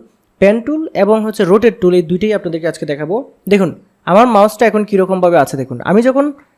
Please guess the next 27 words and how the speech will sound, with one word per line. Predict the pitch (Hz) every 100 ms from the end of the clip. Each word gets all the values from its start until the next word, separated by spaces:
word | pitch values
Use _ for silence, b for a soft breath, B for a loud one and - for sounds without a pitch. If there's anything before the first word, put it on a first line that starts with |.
| _
পেন | 185 202
টুলে | 254 277
ক্লিক | 269 214
করলাম, | 202 170 208 285
তখনও | 208 190 226
কিন্তু | 226
আমার | 214 202
মাউসটা | 185 185 202
দেখতে | 196 196
পাচ্ছেন | 196 190
একটা | 190
ক্রস | - 190 185
চিহ্ন | - 156
হয়ে | 139 127
আছে, | 117 135 - _ _
কিন্তু | 190 208 269
আমার | 202 208
পেন | 208 196
টুলে | 214 240
আসলে | 220 208 226
কিন্তু | 240 -
পেন | 196 196
টুলের | 208 214
মতো | 214 214 214
হওয়ার | 190 185 214
কথা | 180 180
ছিল, | 185 208